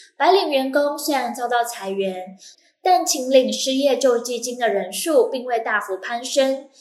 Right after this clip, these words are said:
显示多数的员工能顺利转换。在低失业率的支撑下，美国民间消费成长稳定，也让美国的G D P温和成长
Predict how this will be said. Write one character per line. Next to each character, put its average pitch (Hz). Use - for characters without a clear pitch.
显 269
示 427
多 370
数 381
的 277
员 226
工 277
能 202
顺 247
利 240
转 214
换。 220
在 320
低 320
失 320
业 285
率 277
的 240
支 285
撑 302
下， 254
美 233
国 233
民 247
间 381
消 370
费 370
成 233
长 220
稳 208
定， 196
也 156
让 392
美 311
国 214
的 208
G 226
D 233
P 262
温 254
和 226
成 190
长 190